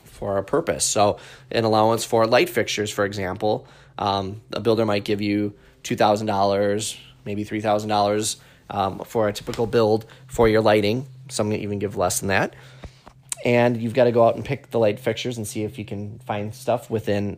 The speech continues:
that price point. If you cannot, uh, you pay the extra for it. And so be aware of what that allowance is. Um, you may even wanna go to a lighting store and just kinda take a typical home and see, you know, how many light fixtures and see what you would get for that allowance.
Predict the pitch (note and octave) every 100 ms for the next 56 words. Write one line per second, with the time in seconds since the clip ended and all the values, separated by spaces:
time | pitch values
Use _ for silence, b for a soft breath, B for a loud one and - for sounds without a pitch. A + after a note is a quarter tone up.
0 | - G#2+ F#2+ - - - - D#2 - -
1 | B B B B2+ - B2 C3 A2+ A2+ F#3+
2 | - - B B - A#2+ - A#2+ A#2 C3
3 | B2 C#3+ - - A2+ F#2+ F#2+ - - -
4 | - B B B B B B2+ B2+ - B2+
5 | A#2+ - B2+ E3 D3+ D#3+ C3+ C#3+ C3+ A2+
6 | A2 A2+ B2+ C#3 C#3+ C#3 C3+ - - b
7 | b - A2+ A2 A2 B2 A3 A3+ C3 C3+
8 | A#2+ C3+ B2 G2 G#2+ D#3+ C3 - A#2 G2+
9 | G2 G2 - G#2+ A2 G#2+ - A#2 A2 G2+
10 | G#2 B B B - - B2+ A#2 - B2+
11 | B2 A#2+ A2 A#2+ B2 A#2 A2+ - B2 A#2+
12 | A2+ A2 - A2 G2+ G#2+ _ - B2 B2
13 | A2+ B2 C3 A#2+ - A2 G#2+ G#2+ G#2 A#2
14 | A2+ - C3+ C3+ B2 G2+ A#2+ - - G#2+
15 | G2 F#2 A2+ B2 - - -